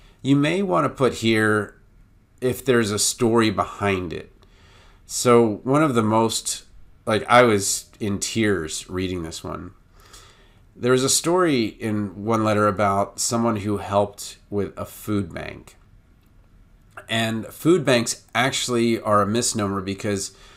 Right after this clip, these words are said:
food banks will actually send out the food to centers.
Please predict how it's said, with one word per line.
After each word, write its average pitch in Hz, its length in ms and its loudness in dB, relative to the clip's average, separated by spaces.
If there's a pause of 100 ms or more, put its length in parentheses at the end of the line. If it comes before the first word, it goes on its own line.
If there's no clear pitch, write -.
(120)
food 175 400 0
banks 104 340 -2
will 104 220 -6
actually 113 420 -2
send 107 480 -2
out 107 300 0
the - 60 -10
food 123 420 -6
to 104 100 -6
centers. - 840 -6